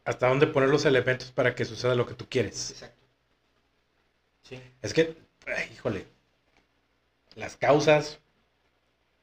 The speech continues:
Speaker 1: o la causa de hacer eso, a lo mejor son más pesadas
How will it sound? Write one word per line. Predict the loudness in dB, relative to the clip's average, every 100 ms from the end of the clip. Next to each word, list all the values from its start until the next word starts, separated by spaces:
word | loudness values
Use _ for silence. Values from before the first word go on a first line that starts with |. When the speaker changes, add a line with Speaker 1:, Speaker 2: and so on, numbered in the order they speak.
| _ _ _ _ _
Speaker 1:
o | -12
la | -10 -6
causa | 0 0 0 -6 -10 -12
de | -12 -6 -6
hacer | -4 0 0
eso, | 0 -2 -6 -8 _ _ _ _ _ _
a |
lo | -20
mejor | -10 -8
son | -6 -4
más | -2 -4
pesadas | -2 -2 2 4 2 0 -10